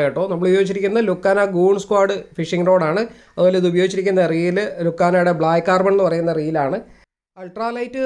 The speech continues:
റോഡും റീലും തന്നെ ഉപയോഗിക്കുകയാണെങ്കിൽ അതിൻ്റെ ഒരു feel ഒന്ന് വേറെ കേട്ടോ. അതൊന്നും കൂടെ നല്ല രസമായിരിക്കും ചെറിയ മീനെയൊക്കെ അതിൽ പിടിക്കാനായിട്ട്. ഇപ്പം നമ്മൾ തൽക്കാലം ഇത് വെച്ചൊന്ന് പാലാങ്കണ്ണി പിടിച്ച് നോക്കാം. അപ്പോൾ നിങ്ങൾക്കറിയാലോ, വാഹക്കൂട്ടമൊക്കെ പോലെ തന്നെ നമ്മുടെ ഈ പാലാങ്കണ്ണിയും ഒരു കൂട്ടമായിട്ട് ഇങ്ങനെ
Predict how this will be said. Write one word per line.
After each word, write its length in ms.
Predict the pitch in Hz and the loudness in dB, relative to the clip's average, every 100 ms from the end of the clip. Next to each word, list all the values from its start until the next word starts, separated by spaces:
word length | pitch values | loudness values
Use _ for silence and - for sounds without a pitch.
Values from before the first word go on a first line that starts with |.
| 240 | 0
റോഡും 340 | 196 196 220 233 208 | 2 2 2 -2 -4
റീലും 340 | 180 202 220 233 214 | -2 0 0 0 0
തന്നെ 240 | 196 220 208 | 0 0 0
ഉപയോഗിക്കുകയാണെങ്കിൽ 680 | 196 208 220 202 190 185 185 - - | 0 0 0 -2 -2 -2 -2 -4 -4
അതിൻ്റെ 220 | 175 214 220 | -2 2 2
ഒരു 80 | 214 | 0
feel 200 | 190 196 202 | -2 0 2
ഒന്ന് 120 | 190 | 2
വേറെ 180 | 160 160 160 | 2 0 0
കേട്ടോ. 200 | 131 170 - | -2 -4 -4
അതൊന്നും 260 | 175 190 190 | -2 0 0
കൂടെ 120 | 208 196 | 2 2
നല്ല 160 | 180 170 | 0 0
രസമായിരിക്കും 460 | 151 196 156 147 190 | 0 0 0 -2 -4
ചെറിയ 200 | 170 165 165 | -4 -2 0
മീനെയൊക്കെ 280 | 165 160 156 | 0 -2 -2
അതിൽ 120 | 151 151 | -4 -4
പിടിക്കാനായിട്ട്. 520 | 139 135 139 131 135 226 - _ _ 247 | -6 -4 -4 -4 -6 -10 -16 _ _ -4
ഇപ്പം 160 | 294 | 0
നമ്മൾ 140 | 269 226 | 2 2
തൽക്കാലം 380 | 190 180 165 214 - 226 | 2 0 -2 -2 -6 -4
ഇത് 80 | 247 | 0
വെച്ചൊന്ന് 280 | 202 170 185 - _ | 0 0 -2 -6 _
പാലാങ്കണ്ണി 360 | 160 156 139 127 | -2 0 0 -2
പിടിച്ച് 200 | 127 110 | -6 -8
നോക്കാം. 200 | 104 101 - - _ _ _ _ _ 175 | -12 -16 -20 -20 _ _ _ _ _ -16
അപ്പോൾ 120 | 233 | -12
നിങ്ങൾക്കറിയാലോ, 480 | 240 240 226 240 233 226 165 170 | -10 -6 -6 -6 -8 -10 -8 -4
വാഹക്കൂട്ടമൊക്കെ 800 | 185 196 226 - 240 233 196 190 | -2 0 -2 0 0 0 -2 0
പോലെ 160 | 196 190 160 | 2 2 0
തന്നെ 200 | 156 185 - 165 | -2 -4 -6 -8
നമ്മുടെ 220 | 156 170 180 | -4 -2 -2
ഈ 20 | 180 | -2
പാലാങ്കണ്ണിയും 640 | 165 160 180 180 165 170 202 - | -2 0 0 0 0 -2 -4 -6
ഒരു 100 | 160 - | -6 -2
കൂട്ടമായിട്ട് 640 | 175 202 214 175 156 143 - 156 | 2 2 2 0 -2 -6 -8 -8
ഇങ്ങനെ 180 | 151 | -6